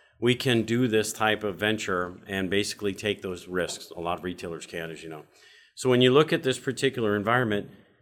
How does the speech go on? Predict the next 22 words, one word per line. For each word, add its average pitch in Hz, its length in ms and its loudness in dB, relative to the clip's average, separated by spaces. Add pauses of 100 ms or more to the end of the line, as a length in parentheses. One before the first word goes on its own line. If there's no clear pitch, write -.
(200)
it 127 140 -2
becomes, 139 580 2
like 117 180 0
you 123 100 -4
mentioned 120 380 0
earlier, 120 320 2
Katie, 120 360 0
about 107 360 0
technology 107 720 0
and 98 100 0
your 92 120 -2
phone 113 400 2
and 104 160 0
all 110 160 2
that 104 200 0
stuff - 360 -6
that 107 100 -4
we 101 160 -2
have. 139 320 -4 (360)
It's 135 180 -4
about 131 220 4
immersion. 113 500 2